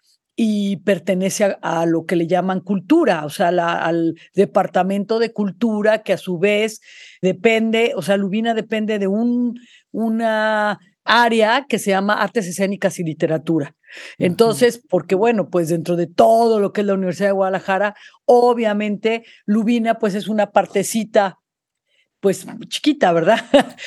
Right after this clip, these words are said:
Speaker 2: Claro.
Speaker 1: Eh, pero es muy importante. Entonces, la relación que existe con la fil es que, uno, que pertenecemos ambas a la Universidad de Guadalajara con estas,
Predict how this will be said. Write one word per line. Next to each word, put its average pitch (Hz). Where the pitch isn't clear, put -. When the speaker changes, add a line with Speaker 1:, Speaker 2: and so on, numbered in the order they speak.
Speaker 2:
Claro. 147
Speaker 1:
Eh, 220
pero 240
es 226
muy 240
importante. 247
Entonces, 220
la 220
relación 233
que 339
existe 302
con 190
la 196
fil 254
es 185
que, 190
uno, 311
que -
pertenecemos 208
ambas 226
a 170
la 170
Universidad 175
de 220
Guadalajara 214
con 190
estas, 220